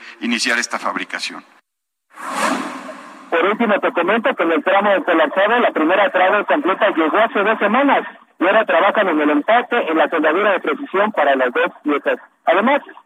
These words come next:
Speaker 2: se colaron los cabezales, se elabora la colocación de bancos y veladores, y lo que son preparaciones para los cortes sísmicos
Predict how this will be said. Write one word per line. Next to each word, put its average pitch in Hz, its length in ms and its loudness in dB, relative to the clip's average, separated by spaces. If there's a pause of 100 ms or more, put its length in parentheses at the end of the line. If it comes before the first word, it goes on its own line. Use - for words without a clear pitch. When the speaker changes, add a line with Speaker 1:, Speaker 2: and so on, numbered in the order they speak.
(100)
Speaker 2:
se 170 120 -2
colaron 214 360 2
los - 160 -2
cabezales, 254 600 0
se 202 60 0
elabora 180 340 2
la 170 120 2
colocación 156 540 -2
de 202 100 0
bancos 214 320 0
y 180 40 -6
veladores, 214 580 0 (240)
y 165 100 0
lo 165 120 0
que 165 160 -2
son 214 140 -2
preparaciones 185 680 0
para 151 160 2
los 151 180 -2
cortes 196 300 -2 (180)
sísmicos 185 480 -4